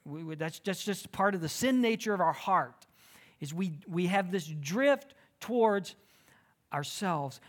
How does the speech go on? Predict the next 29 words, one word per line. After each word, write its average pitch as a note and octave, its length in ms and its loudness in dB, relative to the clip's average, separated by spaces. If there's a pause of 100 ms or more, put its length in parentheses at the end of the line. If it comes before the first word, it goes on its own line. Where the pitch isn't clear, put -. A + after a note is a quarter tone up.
(140)
And B2+ 180 -8
Paul G3 360 0
is E3+ 100 -2
saying, C#3+ 320 -2
"Look, C3 140 -4 (320)
we've D3+ 180 -4
gotta G#3+ 360 -2 (100)
arrest C#3 680 -6
that. G2 300 -14 (500)
We've E3+ 180 0
gotta A3+ 200 2
walk F3 460 2
in F3+ 80 -2
humility E3+ 640 -2
towards D3+ 500 -6 (120)
one D3 360 -4
another, C#3 460 -4 (220)
and D3 100 -4
we've D3+ 100 0
gotta C3+ 220 -2
keep F#3 460 -6 (260)
doing D#3+ 360 -2
it C#3 120 -6 (220)
over F3 520 -4
and F3 200 -8
over D3 500 -8 (340)
and C3+ 140 -14
over B2+ 460 -14 (320)
again." C3+ 340 -16